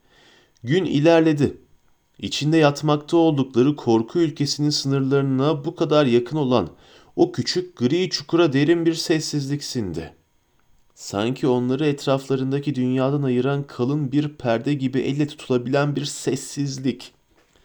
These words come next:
Üzerlerinde uçuşan dumanla şerit şerit lekelenmiş solgun bir gök kubbe vardı.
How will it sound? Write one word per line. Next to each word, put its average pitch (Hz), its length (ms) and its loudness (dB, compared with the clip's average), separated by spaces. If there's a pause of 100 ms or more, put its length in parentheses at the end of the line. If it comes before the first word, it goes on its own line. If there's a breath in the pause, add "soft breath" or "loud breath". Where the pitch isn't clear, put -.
(400 soft breath)
Üzerlerinde 151 760 2
uçuşan 180 640 0
dumanla 139 600 0 (260 loud breath)
şerit 139 380 0
şerit 170 460 2
lekelenmiş 143 640 2
solgun 147 560 0
bir 165 120 6
gök 160 360 2
kubbe 135 340 2
vardı. 87 400 2